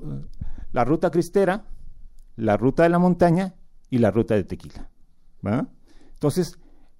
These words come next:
para turismo, el turismo religioso en Jalisco es uno de los principales atractivos. Y aquí vemos cuál es la importancia de los pueblos mágicos y del turismo religioso en Jalisco,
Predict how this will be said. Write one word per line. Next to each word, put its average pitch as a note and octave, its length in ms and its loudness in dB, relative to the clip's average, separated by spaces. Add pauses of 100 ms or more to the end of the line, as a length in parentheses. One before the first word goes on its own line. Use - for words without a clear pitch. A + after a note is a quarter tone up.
(260)
para A2+ 280 0
turismo, E3 600 0 (180)
el A2+ 200 0
turismo G3 440 0
religioso D#3 540 0
en E3+ 60 -2
Jalisco D3 320 -2
es E3+ 100 -2
uno F#3 180 2
de F3 120 2
los C3 160 2
principales E3 600 -2
atractivos. D#3+ 640 -4 (2250)
Y C#3 120 0
aquí D#3 200 0
vemos G#2 440 0 (800)
cuál F#3 200 4
es G#3+ 60 4
la G#3 80 -2
importancia D#3+ 640 -2
de A2 80 2
los G#2 140 -2
pueblos C3 300 2
mágicos C3+ 400 0
y C3 40 -2
del G#2 120 -2
turismo A#2+ 360 0
religioso G#2+ 500 -2
en F#2 80 -6
Jalisco, - 560 -12